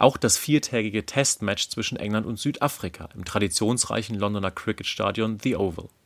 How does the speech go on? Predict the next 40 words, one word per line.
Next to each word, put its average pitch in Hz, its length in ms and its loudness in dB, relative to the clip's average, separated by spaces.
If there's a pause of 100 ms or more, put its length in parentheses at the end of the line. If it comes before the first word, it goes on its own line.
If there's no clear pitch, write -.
(220)
Natürlich 165 340 6
hat 156 80 -2
das 143 140 0
auch 139 80 0
mit 151 180 0
Geld 95 240 4
zu - 140 -8
tun. - 280 -16 (460)
Laut 113 160 6
der - 80 2
Daily 104 240 6
Mail 95 480 4
wären 104 320 0
dem 95 160 -2
Cricket - 340 -2
bei 101 120 2
der 95 160 0
Absage 113 420 0
der 117 140 0
Serie 113 480 0
vier - 340 -2
Millionen 139 440 -2
Pfund - 280 2
verloren 87 360 -4
gegangen, 87 280 -10 (260)
also 117 200 4
umgerechnet 107 720 0
rund 104 160 2
vier 110 200 0
Komma 113 260 0
sechs 98 340 -4
Millionen 113 400 -2
Euro. - 320 -4 (360)
Vor - 300 6
den 175 160 8
Spielen 143 540 6
gibt 135 240 0
es 135 80 0
eine 139 160 4
Schweigeminute. 85 840 4